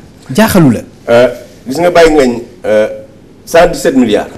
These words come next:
Speaker 2: Ñaata teen nga ci mën a gas?
Speaker 1: Non, ba, ba léegi waxuma loolu.
Speaker 2: Déglu rek, ma xaaral
Speaker 1: Na nekk
Speaker 2: ma ñëw,
Speaker 1: un
Speaker 2: xaaral
Speaker 1: franc rek, man
Speaker 2: Papa
Speaker 1: bu ñu ko détourné, d'accord uma ci.
Speaker 2: Papa
Speaker 1: Un franc rek, bu ñu ko
Speaker 2: Ngagne,
Speaker 1: détourné, je ne suis pas
Speaker 2: Papa
Speaker 1: d'accord,
Speaker 2: Ngagne,
Speaker 1: ànduma ci.
Speaker 2: Papa Ngagne, Papa Ngagne.
Speaker 1: Waaw.
Speaker 2: Euh,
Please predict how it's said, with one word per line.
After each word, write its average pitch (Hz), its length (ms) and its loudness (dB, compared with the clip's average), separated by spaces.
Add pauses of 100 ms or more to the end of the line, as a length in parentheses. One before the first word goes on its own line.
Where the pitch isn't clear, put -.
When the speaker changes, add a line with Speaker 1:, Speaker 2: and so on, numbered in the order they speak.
(880)
Speaker 2:
Ñaata 170 340 2
teen 143 280 2
nga 127 100 0
ci 127 80 -6
mën 110 140 0
a 98 60 0
gas? 87 200 -8
Speaker 1:
Non, 143 100 2
ba, 139 160 -2
ba 135 120 0
léegi 147 240 4
waxuma 131 280 0
loolu. 131 220 2
Speaker 2:
Déglu 156 140 0
rek, 180 80 0
ma 185 200 0
xaaral - 160 4
Speaker 1:
Na - 60 4
nekk 220 140 4
Speaker 2:
ma 220 60 6
ñëw, 220 60 6
Speaker 1:
un 202 100 6
Speaker 2:
xaaral 240 180 4
Speaker 1:
franc 156 120 4
rek, 156 140 2
man 160 160 4
Speaker 2:
Papa 175 160 4
Speaker 1:
bu 143 120 2
ñu 180 60 4
ko 175 80 2
détourné, 151 320 2
d'accord 131 300 0
uma 107 180 -2
ci. - 120 -18
Speaker 2:
Papa - 120 0 (100)
Speaker 1:
Un 208 40 6
franc 226 280 4
rek, 123 100 0
bu - 60 2
ñu - 80 4
ko 175 60 4
Speaker 2:
Ngagne, 165 80 4
Speaker 1:
détourné, 147 360 4
je 139 80 2
ne 143 40 4
suis 147 100 4
pas 147 60 6
Speaker 2:
Papa - 80 4
Speaker 1:
d'accord, 127 240 -2
Speaker 2:
Ngagne, 175 280 2
Speaker 1:
ànduma 139 240 4
ci. - 80 -2
Speaker 2:
Papa 147 60 4
Ngagne, 120 140 0
Papa 156 200 0
Ngagne. 101 140 -2 (160)
Speaker 1:
Waaw. - 240 -4 (460)
Speaker 2:
Euh, 156 120 4